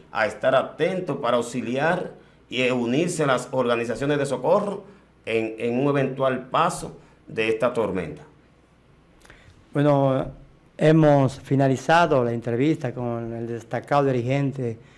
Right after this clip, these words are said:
Speaker 2: de la Fuerza del Pueblo, Radamés Mesa, aquí de Los Ríos. Una entrevista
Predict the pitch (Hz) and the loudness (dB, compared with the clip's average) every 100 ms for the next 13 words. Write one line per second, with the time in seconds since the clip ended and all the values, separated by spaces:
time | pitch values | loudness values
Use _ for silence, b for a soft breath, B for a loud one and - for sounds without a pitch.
0 | b b b b _ _ - 127 120 135 | b b b b _ _ -6 -4 -2 0
1 | 147 143 131 113 113 131 151 131 120 117 | 0 2 0 0 0 2 4 2 2 0
2 | 120 120 139 147 - 120 117 135 127 120 | 0 0 0 0 -2 -6 -2 0 0 0
3 | 131 156 139 127 - b b b b b | 0 2 0 -4 -12 b b b b b
4 | - 127 123 131 131 135 131 - | -4 -2 0 0 0 2 0 -2